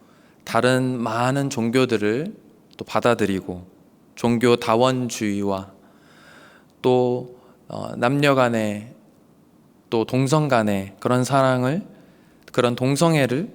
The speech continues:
찬성하고 인정하고 또 세계의 모든 분위기가 다 그러해지고 있다라는 것을 우리는 보게 됩니다.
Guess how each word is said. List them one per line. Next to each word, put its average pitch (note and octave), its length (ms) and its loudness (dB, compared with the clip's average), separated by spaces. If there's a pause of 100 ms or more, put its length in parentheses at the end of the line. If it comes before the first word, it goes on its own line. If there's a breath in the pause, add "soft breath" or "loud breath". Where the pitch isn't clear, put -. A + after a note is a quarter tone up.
(140)
찬성하고 D3 720 0
인정하고 C#3 720 2 (1400 loud breath)
또 D3 80 2
세계의 F#3+ 400 4
모든 F3+ 380 4
분위기가 C3+ 960 0
다 G#2 300 -4
그러해지고 B2+ 680 0
있다라는 G#2+ 500 0
것을 B2 540 -4
우리는 G#2+ 280 0
보게 G#2+ 240 -2
됩니다. F#2+ 380 -8